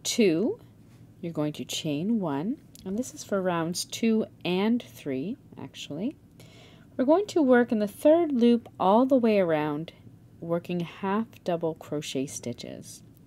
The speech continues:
So when you're looking at your work, you have your front loop, which is the loop at the top of the stitch that's closest to you. You have your back loop, which is the loop that's furthest away from you at the top of your stitch.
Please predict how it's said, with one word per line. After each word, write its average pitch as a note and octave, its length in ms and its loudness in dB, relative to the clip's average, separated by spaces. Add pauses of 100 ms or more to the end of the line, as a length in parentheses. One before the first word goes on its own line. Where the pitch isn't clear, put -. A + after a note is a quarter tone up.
(480)
So - 160 -4
when A#3 120 4
you're B3+ 100 4
looking C#4+ 320 2
at D4 240 0
your F4+ 80 0
work, A3 420 2
you F3+ 80 -2
have D3 680 -6
your C#3 380 -4
front - 560 -4
loop, C4+ 380 0
which D3+ 200 -6
is C3 140 -12
the C3+ 100 -8
loop D#3+ 320 -6
at D3+ 80 -6
the C#3 60 -10
top E3 280 -6
of D#3+ 80 -6
the E3+ 60 -16
stitch G#3 340 -6
that's - 240 -8
closest - 600 -4
to - 120 -2
you. C4 400 2 (480)
You C#4+ 140 2
have C4+ 180 4
your B3+ 120 6
back A#3 400 4
loop, B3 360 4
which E3+ 180 -2
is D#3+ 80 -8
the D3+ 120 -4
loop F3 240 -4
that's - 220 -10
furthest C#3+ 520 -2
away F#3+ 320 4
from A#3+ 220 -2
you A#3 400 4
at F3 100 -8
the - 80 -8
top F#3+ 320 -6
of F3+ 120 -4
your F3+ 100 -2
stitch. - 560 -4